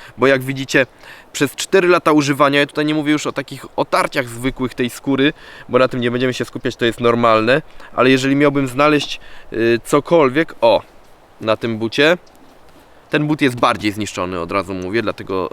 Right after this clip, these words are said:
jego właśnie prezentuję, no bardziej zniszczony. One nie są zniszczone, natomiast jakieś uszkodzenia tutaj, y, widać. I popatrzcie na przykład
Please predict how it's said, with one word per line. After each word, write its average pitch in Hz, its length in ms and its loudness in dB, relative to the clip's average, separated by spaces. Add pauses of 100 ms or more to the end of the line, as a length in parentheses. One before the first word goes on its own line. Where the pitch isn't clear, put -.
jego 95 360 -6
właśnie 92 340 -8
prezentuję, 95 460 -8
no 110 100 -4
bardziej 92 340 -4
zniszczony. 87 520 -6
One 113 140 -4
nie 165 100 2
są 113 180 -4
zniszczone, 110 640 0 (300)
natomiast 180 300 0
jakieś - 240 -2
uszkodzenia 135 640 0
tutaj, 123 380 0 (400)
y, 110 280 2
widać. 113 360 -2 (120)
I 139 100 -4
popatrzcie 147 520 0
na 131 120 0
przykład - 440 -2